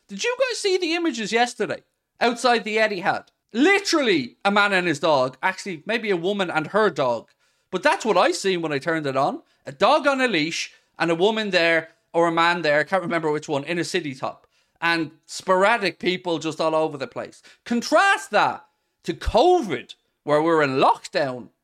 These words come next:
and Anfield. And you'll see what it actually looks like when a club who has fans, when a club who has integrity,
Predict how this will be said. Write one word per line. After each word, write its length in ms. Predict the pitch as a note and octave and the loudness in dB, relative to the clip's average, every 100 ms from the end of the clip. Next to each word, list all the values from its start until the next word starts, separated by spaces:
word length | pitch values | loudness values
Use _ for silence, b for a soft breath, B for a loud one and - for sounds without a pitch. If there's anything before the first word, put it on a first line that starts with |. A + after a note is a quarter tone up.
| - | -2
and 120 | E3 | 0
Anfield. 540 | A3 A3+ F#3+ D3 A2 _ _ _ _ - | 0 -2 -4 -6 -6 _ _ _ _ -4
And 140 | G3 | 0
you'll 100 | F#3+ | -2
see 220 | - A#3 | -2 -4
what 160 | G#3 F#3 | -2 -2
it 80 | - | -2
actually 380 | F3 - F3 | -6 -4 -4
looks 240 | E3 E3 D#3 | -2 -4 -4
like 200 | C3+ C#3 | -4 -4
when 120 | C#3+ | -8
a 40 | |
club 380 | C#3 D#3+ D#3 C#3+ B B | -4 0 0 0 B B
who 140 | D#3+ D3 | -6 -2
has 280 | F#3 F3 - | 0 0 -2
fans, 520 | D3 B2 G2 - - _ - | -4 -4 -6 -16 -20 _ -8
when 120 | D#3 | -6
a 40 | |
club 260 | D3 F3 E3+ | -2 -2 -2
who 120 | D#3+ | -4
has 120 | D#3 | -4
integrity, 640 | C#3+ C3+ F3 D3 C3+ G#2+ | -6 -4 -2 -2 -4 -10